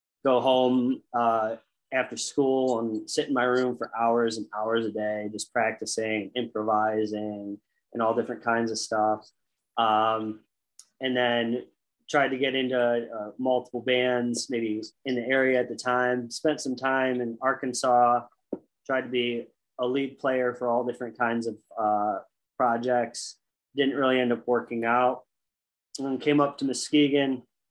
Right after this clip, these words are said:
and after a few years of, uh, of, uh, musical experience, wanted to go in more of a progressive, maybe metalcore route,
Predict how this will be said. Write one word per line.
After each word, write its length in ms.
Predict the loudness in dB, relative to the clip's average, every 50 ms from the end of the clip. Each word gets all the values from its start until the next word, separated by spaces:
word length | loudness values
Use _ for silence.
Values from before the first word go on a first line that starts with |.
| _ _
and 80 | -2 -2
after 280 | -2 -2 -2 0 0
a 60 | 0 0
few 240 | 0 -2 0 2
years 500 | 2 2 2 2 2 2 0 0 -2 -2
of, 320 | -2 0 0 -2 -4 -4 -4
uh, 300 | -2 0 0 0 0 -2 -6 _ _ _ _ _ _ _ _ _ _ _
of, 220 | -10 -10 -8 -4 -4
uh, 260 | -2 -2 -2 -4 -6 -8 _ _ _ _ _ _ _ _ _ _ _ _ _ _ _ _ 0
musical 420 | 2 2 2 2 0 0 0 0
experience, 640 | 0 -2 -4 -2 0 2 2 2 2 0 -2 -2 -2
wanted 240 | 0 0 0 -2
to 60 | -2 -2
go 200 | 0 0 0 0
in 80 | 0
more 240 | 0 0 0 0 0
of 100 | -2 -4
a 80 | -6 -10
progressive, 880 | -8 -12 -8 -2 0 0 0 0 0 0 0 2 2 2 0 -2 -4
maybe 240 | -4 -4 -4 -4 -4
metalcore 640 | -2 -2 0 0 0 0 -2 -2 -2 0 0 0 -2
route, 420 | -4 -2 0 2 2 2 0 -2